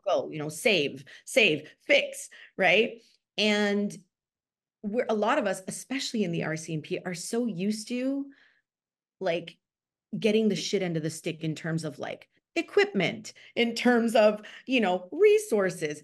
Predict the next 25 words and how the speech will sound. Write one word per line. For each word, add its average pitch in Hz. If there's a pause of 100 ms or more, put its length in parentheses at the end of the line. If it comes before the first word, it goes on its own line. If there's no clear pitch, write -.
(160)
So 294
it's 269
sort 330
of 277
like, 208 (1000)
whatever, 151
right? 165
We, 180
the 165
moment 247
you 240
see 247
anything, 277
it's 220
like, 196
"Oh, 180
that's 196
shiny. 190
I 165
gotta 185
go 196
for 196
it. 170
That's 165
great. 165